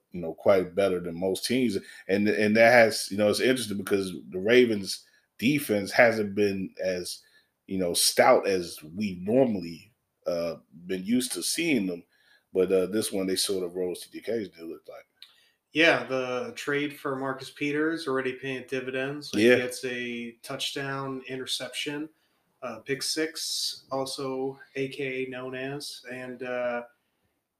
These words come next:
Speaker 2: they're a, they're a team that really needs their secondary to play well. That's why they went out and got Marcus Peters to add some extra depth there. That's where their defense is built.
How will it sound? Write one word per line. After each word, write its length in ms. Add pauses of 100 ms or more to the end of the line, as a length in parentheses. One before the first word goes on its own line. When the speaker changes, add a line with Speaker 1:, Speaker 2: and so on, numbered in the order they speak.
Speaker 2:
they're 300
a, 260
they're 140
a 60
team 280
that 100
really 240
needs 640
their 160
secondary 580
to 60
play 260
well. 380
That's 240
why 120
they 120
went 240
out 240
and 100
got 420
Marcus 300
Peters 400
to 80 (100)
add 140
some 160
extra 300
depth 280
there. 220
That's 260
where 120
their 160
defense 440
is 120
built. 480